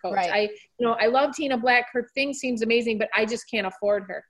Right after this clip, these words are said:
Speaker 2: Right.
Speaker 1: The thing that I realized when I did it is you can't afford not to, because this is
Speaker 2: Mm-hmm.
Speaker 1: only gonna go on so long. And like you said, God forbid, if something happens to you as an owner, your whole place is gonna expl-, explode and, and basically implode.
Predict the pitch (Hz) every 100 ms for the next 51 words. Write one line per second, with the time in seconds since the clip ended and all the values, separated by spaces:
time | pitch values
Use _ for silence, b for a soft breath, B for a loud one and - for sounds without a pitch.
0 | _ _ - 180 175 262 294 392 381 220
1 | 247 294 247 226 214 208 208 208 240 269
2 | 220 202 196 196 - 196 311 370 427 302
3 | 247 226 185 180 202 214 - 190 185 214
4 | 233 214 294 - 247 247 233 220 208 208
5 | 220 220 226 208 240 220 226 - 254 277
6 | 262 214 220 311 - 233 220 277 240 247
7 | 330 240 190 254 277 202 196 - _ _
8 | - 240 208 254 339 277 214 202 220 339
9 | 254 185 185 180 _ _ _ _ - 208
10 | 359 381 262 - 233 330 330 220 233 202
11 | - - 220 - 202 - 226 262 254 220
12 | 208 208 190 175 220 254 254 220 202 -
13 | 294 - 214 175 185